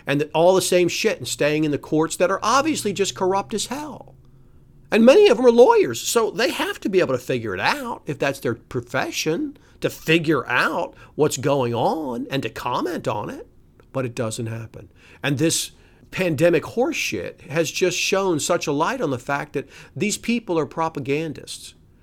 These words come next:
That's all. They're just propagandists, and people need to understand that.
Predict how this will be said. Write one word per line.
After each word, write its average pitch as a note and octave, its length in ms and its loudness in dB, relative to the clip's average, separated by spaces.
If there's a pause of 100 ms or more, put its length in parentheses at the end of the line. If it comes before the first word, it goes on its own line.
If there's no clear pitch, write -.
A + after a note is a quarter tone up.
(120)
That's D3+ 200 -4
all. G3 180 2
They're C#3 140 0
just E3+ 320 0
propagandists, D3 840 -6
and C3+ 140 -6
people E3+ 320 -4
need D3 220 0
to C#3+ 120 -6
understand C#3+ 720 -4
that. - 220 -8